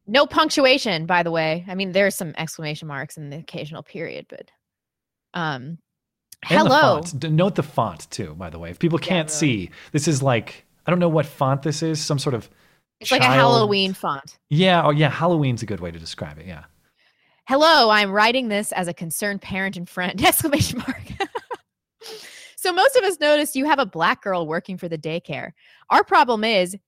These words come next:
Speaker 1: she's too dark. Most of the kids is scared of her. Most of the kids is scared of her." Remember that. Um,
Speaker 2: Yeah.
Speaker 1: "I'm only telling you this because some of us are planning to pull our kids from the daycare. She's an <laughs> eyesore. I see you're trying to touch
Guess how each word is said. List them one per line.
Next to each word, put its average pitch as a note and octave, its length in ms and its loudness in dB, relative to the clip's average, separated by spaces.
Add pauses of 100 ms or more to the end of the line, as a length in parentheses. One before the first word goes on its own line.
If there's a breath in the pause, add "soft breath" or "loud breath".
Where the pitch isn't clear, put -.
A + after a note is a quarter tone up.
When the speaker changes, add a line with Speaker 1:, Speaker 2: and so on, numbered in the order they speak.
Speaker 1:
she's - 260 0
too C4 160 -4
dark. G3+ 460 2 (120)
Most B3 280 2
of A3+ 40 -6
the B3+ 60 -4
kids G3+ 400 0 (160)
is G#3+ 420 4 (220)
scared E3+ 480 -4
of D3+ 100 -8
her. D#3 360 -8 (420)
Most A3+ 300 2
of B3 100 -2
the C4 80 0
kids B3+ 440 0
is G3+ 320 0
scared F#3+ 460 -2
of E3 120 -6
her." D#3 280 -10 (500)
Remember E3+ 360 -10
that. - 240 -14 (240 soft breath)
Um, F3+ 220 -2
Speaker 2:
Yeah. - 40 -16 (160)
Speaker 1:
"I'm A3+ 120 -2
only F4 140 4
telling D4+ 280 2
you B3+ 80 0
this G3 320 0
because F#3 420 2
some F#3+ 160 -2
of F#3 140 0
us F3 140 2
are E3 120 -2
planning F#3+ 420 -4
to F3+ 80 -8
pull B3 280 2
our A#3 140 6
kids F#3+ 280 0
from F3+ 140 -8
the F3 80 -4
daycare. E3 520 -2 (260)
She's - 340 0
an F#4+ 100 4
<laughs> G#3+ 120 0
eyesore. G3+ 540 2 (380 loud breath)
I A3+ 120 0
see C4 200 -2
you're C4+ 100 0
trying A3 340 2
to G3+ 40 0
touch G#3 380 0